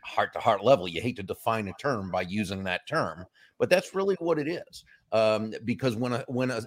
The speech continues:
the sales process is done correctly, it's two human beings, uh, conversing with one another, with the salesperson having an absolute focus on bringing immense value to that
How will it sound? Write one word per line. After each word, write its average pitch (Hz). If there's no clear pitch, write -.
the 110
sales 170
process 147
is 113
done 123
correctly, 107
it's -
two 165
human 135
beings, 95
uh, 101
conversing 131
with 113
one 113
another, 107
with 117
the 104
salesperson 98
having 127
an 113
absolute 131
focus -
on 107
bringing 117
immense 110
value 87
to 110
that 98